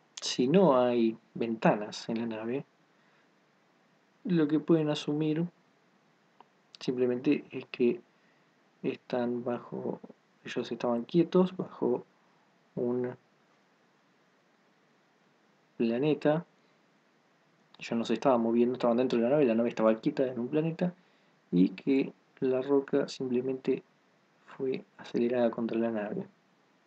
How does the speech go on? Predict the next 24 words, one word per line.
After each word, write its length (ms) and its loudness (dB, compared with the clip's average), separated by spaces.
Eso 180 2
es 60 2
lo 100 -2
que 60 -2
ellos 200 -4
podrían 360 -2
decir 340 2
tranquilamente, 800 -2
ya 120 -8
que 80 -8
las 120 -2
dos 60 -6
cosas 160 -6
son 120 -2
equivalentes, 420 0
verían 240 2
exactamente 480 -4
las 140 0
mismas 240 -10
cosas. 420 -6
Sería 260 -2
en 100 -4
este 200 -8
caso 460 -6